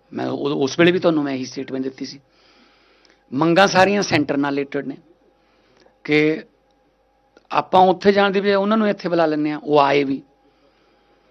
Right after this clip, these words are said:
ਪਰ ਉਸ ਤੋਂ ਬਾਅਦ ਸਹਿਮਤੀ ਨਹੀਂ ਬਣ ਸਕੀ ਤਾਂ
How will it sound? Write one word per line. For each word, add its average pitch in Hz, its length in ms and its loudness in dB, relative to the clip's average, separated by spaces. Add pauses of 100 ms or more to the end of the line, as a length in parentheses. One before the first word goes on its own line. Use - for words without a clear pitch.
(960)
ਪਰ 170 120 2
ਉਸ 180 100 0
ਤੋਂ 196 120 0
ਬਾਅਦ 202 440 6 (300)
ਸਹਿਮਤੀ 180 420 2
ਨਹੀਂ 196 160 4
ਬਣ 180 140 4
ਸਕੀ 147 400 -4 (1200)
ਤਾਂ 139 340 0